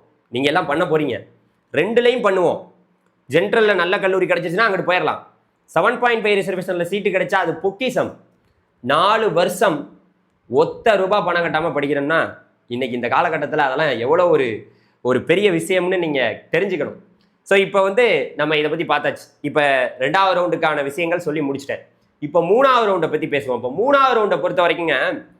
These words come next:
டோட்டலா எவ்வளவு பேர் இருக்காங்க, அதுல மூணாவது ரவுண்டுல எவ்வளவு பேர் இருக்காங்க நான் பிரிச்சு வச்சிருக்கேன். இதுல பிரிச்சு பிரிச்சு ஒரு ஒரு கம்யூனிட்டிக்கும் போட்டிருக்கோம். அதன் அடிப்படையில பார்க்கையில ஒட்டுமொத்தமா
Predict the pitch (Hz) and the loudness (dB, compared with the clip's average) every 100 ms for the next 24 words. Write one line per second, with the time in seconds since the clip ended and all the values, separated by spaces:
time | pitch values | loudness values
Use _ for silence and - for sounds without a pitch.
0 | _ _ _ 175 226 240 240 226 190 202 | _ _ _ 4 4 2 2 2 2 2
1 | 180 156 156 156 226 - _ 143 165 156 | 0 0 0 0 -2 -6 _ 0 2 4
2 | 202 240 214 185 160 151 170 160 151 131 | 4 4 4 2 2 2 2 2 0 0
3 | 135 165 120 143 143 123 113 117 180 208 | -2 -2 -4 -6 -6 -6 -6 -4 -4 -4
4 | _ _ _ - 147 143 196 190 180 190 | _ _ _ 0 2 4 2 2 -2 2
5 | 185 175 165 151 175 170 170 143 139 120 | 4 4 4 2 0 -2 -2 0 0 0
6 | 101 - _ _ _ - 156 214 214 220 | -2 -8 _ _ _ -2 2 2 2 2
7 | 226 196 175 175 165 131 165 196 - _ | 2 2 0 0 0 0 0 -4 -10 _
8 | _ _ _ _ - 165 160 240 233 233 | _ _ _ _ -2 -2 2 2 2 4
9 | 233 | 4